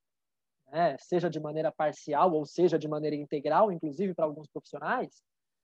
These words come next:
isso trouxe uma ausência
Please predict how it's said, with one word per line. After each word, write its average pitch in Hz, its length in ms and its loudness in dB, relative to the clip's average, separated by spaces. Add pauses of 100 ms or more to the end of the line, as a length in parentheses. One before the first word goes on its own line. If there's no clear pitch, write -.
(400)
isso 269 360 -4
trouxe 202 600 -4 (100)
uma 196 340 0 (160)
ausência 190 600 0